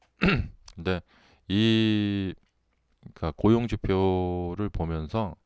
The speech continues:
"아, 이것 때문에 연준이 막 금리를 막 지금부터 막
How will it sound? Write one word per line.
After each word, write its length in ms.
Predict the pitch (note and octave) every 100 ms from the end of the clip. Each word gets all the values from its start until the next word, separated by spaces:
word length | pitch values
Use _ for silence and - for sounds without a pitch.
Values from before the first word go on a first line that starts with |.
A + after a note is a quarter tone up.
| _ _ _ _ _ _ _ _ _ _ -
"아, 160 | E2+
이것 320 | E2 E2+ G#2+ -
때문에 440 | G#2 F#2+ G2 G2+
연준이 640 | D2+ E2 E2+ E2+ G2 B2+
막 240 | C3 D#2+ -
금리를 460 | - E2+ F2 F2 F#2+
막 240 | A2+ A2+ - _ _ - -
지금부터 460 | - F#2 F#2 -
막 180 | G2 -